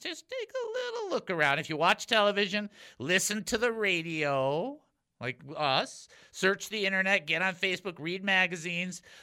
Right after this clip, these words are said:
the one thing that you're gonna notice that there is very little gospel or good news in the world. You wanna know why?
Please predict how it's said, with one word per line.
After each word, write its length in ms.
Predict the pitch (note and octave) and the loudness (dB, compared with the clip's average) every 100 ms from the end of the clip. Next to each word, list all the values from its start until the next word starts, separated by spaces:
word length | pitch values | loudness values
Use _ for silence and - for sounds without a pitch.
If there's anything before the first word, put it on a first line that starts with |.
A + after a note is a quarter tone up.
| - | -4
the 100 | C#3+ | -2
one 360 | D#3+ A3 E4+ F#4 | 0 2 2 2
thing 280 | F4+ E4 | -2 -2
that 120 | C#4 G#3 | -2 -2
you're 140 | G#3 | 0
gonna 260 | G3+ F#3+ F3+ | 0 -2 -2
notice 580 | G3 G#3+ F3 C#3+ - | 2 2 2 0 -4
that 300 | C#3+ D3+ D3+ | -6 -4 -2
there 200 | E3+ D#3+ | -2 0
is 140 | D3+ C#3 | 0 -4
very 600 | C3 F3+ F#3+ G3 G3 G3+ C#3 | -2 2 4 4 0 -4 -12
little 800 | C#3+ D#3+ E3+ E3+ E3 D#3 C#3+ _ _ _ _ - A2 F#2+ G2 - | -8 -2 -2 2 0 0 -2 _ _ _ _ -20 -18 -18 -14 -2
gospel 840 | D#3+ D#3+ - - - G2+ - - _ _ _ _ _ _ _ _ _ - | 0 0 -2 -6 -8 -12 -12 -20 _ _ _ _ _ _ _ _ _ -4
or 200 | D#3+ C#3+ G#2+ F#2+ | -2 -2 -4 0
good 340 | F3 E3 C3 | 2 2 -2
news 560 | D3 C3+ A2 E2+ E2 - | -4 -2 -4 -6 -10 -12
in 160 | A#2+ G#2+ | -10 -8
the 60 | |
world. 400 | G2+ G2+ D#2 G#1 G2 | -6 -4 -6 -10 -12
You 100 | A#2 | -6
wanna 120 | D3+ | -2
know 140 | E3 | -2
why? 340 | E3 D#3+ F3+ | 0 2 2